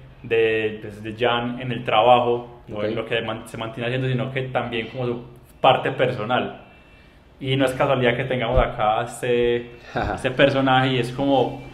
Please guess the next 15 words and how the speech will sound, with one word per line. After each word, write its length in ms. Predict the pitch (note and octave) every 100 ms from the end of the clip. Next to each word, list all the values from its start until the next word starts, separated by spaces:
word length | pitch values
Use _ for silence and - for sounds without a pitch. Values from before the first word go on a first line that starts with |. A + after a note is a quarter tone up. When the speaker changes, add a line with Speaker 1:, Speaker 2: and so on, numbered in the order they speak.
| - - - - - - - - - -
Speaker 1:
¿cuál 300 | - D3 C#3
crees 340 | C#3 D#3+ D#3+ -
que, 600 | - B2 A#2+ A#2+ A#2+ -
que, 220 | - A2+ A2
que, 300 | A2+ G#2+ A2 A#2+
que, 240 | B2+ C3 C#3+
que 80 | C3
hace 260 | C3+ D#3 C3
Jan 240 | C#3+ C#3+
en, 200 | C#3 C3+
en 120 | B2+
su 120 | B2+
vida 260 | A#2 A#2 B2
personal? 580 | C3 - G#2+ B2 A2+ -
Que, 240 | A2 G#2+